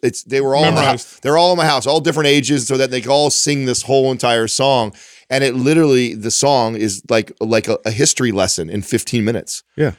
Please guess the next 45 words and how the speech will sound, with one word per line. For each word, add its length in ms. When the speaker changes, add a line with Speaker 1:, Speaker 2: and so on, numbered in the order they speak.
Speaker 1:
And 180
so, 240
and 340
remembering 420
names 420
and 260
dates 460
and 100
specific 460
wars, 480
and, 100
and 100
it's 180
like, 180
whoa, 480
dude, 320
like, 260
and 200
it's 160
just 160
one 380
song. 500
That 200
one 200
song 640
has, 340
has, 220
has 260
their 140
ability 480
to 320
see 280
this 220
entire 360
timeline. 440
So 340
it's 140
so 220
Speaker 3:
Isn't 220
Speaker 1:
neat 80
to 60
see. 400
Speaker 3:
Okay, 400
and 140
so 420